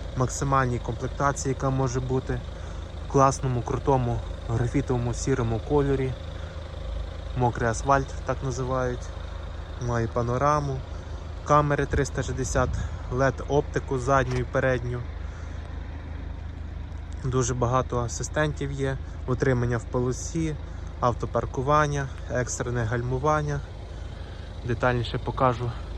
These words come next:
пізніше. Зараз пройдуся, покажу вам зовнішній стан. Також тут є повний привід,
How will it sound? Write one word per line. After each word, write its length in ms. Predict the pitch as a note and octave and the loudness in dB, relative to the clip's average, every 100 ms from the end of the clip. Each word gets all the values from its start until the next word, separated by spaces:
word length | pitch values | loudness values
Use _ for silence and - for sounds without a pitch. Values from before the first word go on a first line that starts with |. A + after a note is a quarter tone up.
| - | -4
пізніше. 500 | A2+ C#3 C#3+ D3+ C#3+ - - | -2 0 0 -2 -6 -8 -2
Зараз 300 | A#2+ A#2+ A2+ | 0 0 -2
пройдуся, 420 | - A#2 A#2+ B2+ | -4 -4 -2 -2
покажу 320 | - - A#2 | -4 -2 0
вам 160 | A#2+ A#2 | 0 0
зовнішній 400 | B2 A#2+ - A#2+ | 0 0 -2 -4
стан. 300 | - C#3+ C#3+ - - - - - - | -2 -2 -2 -4 -8 -8 -8 -8 2
Також 300 | B2 - B2+ - - - - - | 2 2 -2 -2 -8 -6 -6 -2
тут 160 | C3+ A#2+ | 0 4
є 180 | B2 A#2 | 4 4
повний 340 | - C3 A#2 | 4 4 2
привід, 560 | G#2+ D3 D#3 D3 B2 | 2 2 2 2 -2